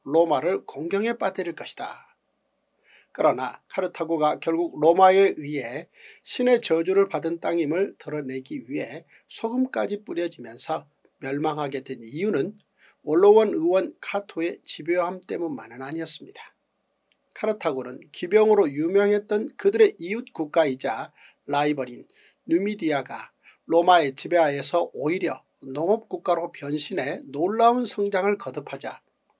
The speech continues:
이를 참지 못하고 육만 명의 용병을 모집해 누미디아를 공격하려 했습니다.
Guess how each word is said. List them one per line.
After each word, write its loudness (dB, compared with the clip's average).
이를 2
참지 -4
못하고 0
육만 2
명의 -4
용병을 2
모집해 -4
누미디아를 -2
공격하려 -12
했습니다. -10